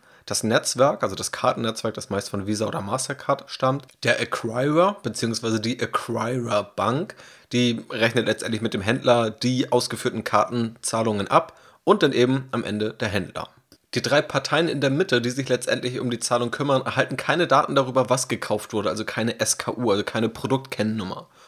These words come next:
Und dieses Buy Now, Pay Later Prinzip schafft jetzt ein paralleles Netzwerk, das mehr Informationen beinhaltet und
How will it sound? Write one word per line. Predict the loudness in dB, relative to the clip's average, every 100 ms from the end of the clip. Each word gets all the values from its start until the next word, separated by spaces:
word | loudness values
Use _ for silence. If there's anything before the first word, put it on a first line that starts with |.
| _ _ _ -4
Und | -2
dieses | -2 -4 2
Buy | 4 4
Now, | 6 4
Pay | 2 0 -2
Later | 0 0 -2
Prinzip | -4 -6 -4 -4 -6 -20 -18 -2
schafft | 2 2
jetzt | 2 0
ein | -2 -4
paralleles | -2 2 4 4 4 0
Netzwerk, | -4 -4 2 2 0
das | -2
mehr | 0 0 0
Informationen | -2 0 0 0 2 0
beinhaltet | 0 -2 -2 -2 -2 0 -2 -4 -20 -20 _ 2
und | 4 4 0